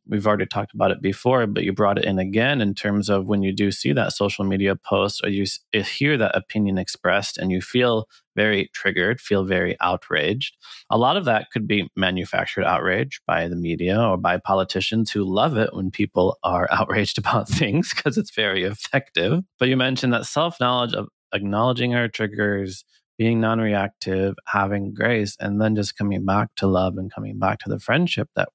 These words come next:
we are trying to foster. So tying into this idea of self-knowledge and other things that we can do to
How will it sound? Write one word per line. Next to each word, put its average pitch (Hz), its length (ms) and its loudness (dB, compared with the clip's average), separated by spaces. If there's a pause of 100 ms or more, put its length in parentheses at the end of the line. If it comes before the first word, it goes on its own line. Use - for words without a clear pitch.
we 101 140 2
are 92 160 2
trying 90 360 -2
to - 100 -12
foster. 104 720 0 (240)
So - 140 -2
tying 160 340 0
into 139 220 0
this 120 240 2
idea 107 240 0
of 98 100 -2
self-knowledge 120 1040 0
and 107 200 0
other 107 320 0
things 104 380 -4
that 95 120 0
we 107 120 -2
can 101 200 -4
do 101 260 2
to - 200 -6